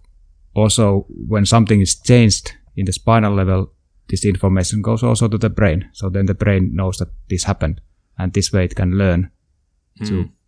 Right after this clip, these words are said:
Speaker 1: perform better also the planning part in the
Speaker 2: Yeah.
Speaker 1: brain.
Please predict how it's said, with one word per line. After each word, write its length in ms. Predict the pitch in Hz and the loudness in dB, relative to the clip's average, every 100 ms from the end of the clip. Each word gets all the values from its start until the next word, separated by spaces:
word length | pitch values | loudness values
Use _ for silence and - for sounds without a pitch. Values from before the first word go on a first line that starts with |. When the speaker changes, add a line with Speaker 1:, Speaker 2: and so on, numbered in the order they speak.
| - _ _ _ _ | -20 _ _ _ _
Speaker 1:
perform 460 | 98 87 - 92 98 | -4 -2 -2 -4 -4
better 360 | 104 101 90 90 | -2 0 0 -2
also 280 | - 95 92 | -6 -6 -6
the 260 | 87 87 - _ _ - | -4 -6 -6 _ _ -2
planning 380 | 107 87 82 - - | 0 0 -2 -10 -12
part 180 | 67 - - _ _ _ _ _ _ - | -12 -10 -14 _ _ _ _ _ _ -8
in 80 | |
the 60 | 98 | -6
Speaker 2:
Yeah. 100 | 95 | -4
Speaker 1:
brain. 240 | 76 - | -6 -6